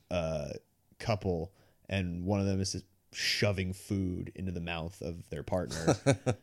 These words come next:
Speaker 1: And the partner with, like, the stuffed food says, "Why do you keep feeding me?"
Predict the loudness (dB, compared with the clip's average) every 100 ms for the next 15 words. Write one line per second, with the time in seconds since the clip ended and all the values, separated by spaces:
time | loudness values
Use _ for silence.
0 | -6 0 2 4 2 2 0 0 -2 0
1 | -2 0 2 2 0 -4 -2 0 0 0
2 | 0 0 -2 -6 -2 0 2 2 0 0
3 | -2 -4 -2 0 0 0 -4 -6 -4 -6